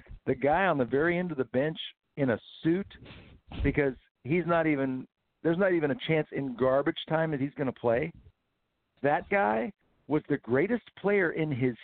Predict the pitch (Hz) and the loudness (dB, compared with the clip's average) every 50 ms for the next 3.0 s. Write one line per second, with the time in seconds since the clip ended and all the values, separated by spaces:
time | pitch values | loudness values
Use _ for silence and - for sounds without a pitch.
0 | - - _ 196 185 180 156 131 - _ - - _ _ _ _ _ _ _ _ | -20 -6 _ 0 2 2 0 -2 -4 _ -20 -20 _ _ _ _ _ _ _ _
1 | _ _ _ _ _ _ _ _ _ _ _ _ _ _ _ _ _ _ _ - | _ _ _ _ _ _ _ _ _ _ _ _ _ _ _ _ _ _ _ -12
2 | - - 165 156 151 - - - 170 170 170 170 165 - - 208 208 160 - - | -4 -2 0 0 0 -2 -4 -2 0 0 0 -2 -4 -2 -2 0 0 0 -2 -4